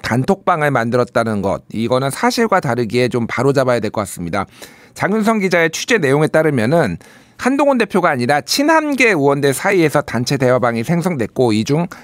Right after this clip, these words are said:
강제로 초대된 한 의원이 개파를 만드는데 동참하기 싫다며 퇴장한 사실이 있고,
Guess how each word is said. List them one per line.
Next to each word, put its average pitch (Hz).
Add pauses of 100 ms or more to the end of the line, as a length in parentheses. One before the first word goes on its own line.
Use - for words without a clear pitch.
(120)
강제로 170
초대된 165
한 202
의원이 123 (280)
개파를 151
만드는데 127
동참하기 123
싫다며 147
퇴장한 175
사실이 143
있고, 127